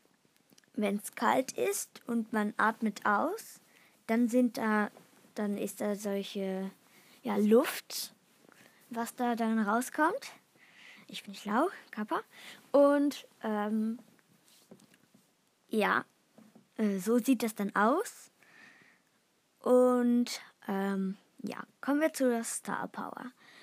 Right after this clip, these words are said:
Wenn sie Home Run hat, ja, ja,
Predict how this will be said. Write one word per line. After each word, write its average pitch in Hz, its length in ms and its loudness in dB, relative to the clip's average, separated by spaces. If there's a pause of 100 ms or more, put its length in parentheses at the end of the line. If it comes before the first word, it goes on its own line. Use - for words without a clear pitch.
(540)
Wenn 247 260 6
sie 208 260 -4 (140)
Home 233 300 6 (160)
Run 190 500 2
hat, - 540 0 (1000)
ja, 185 200 -4
ja, 190 260 -2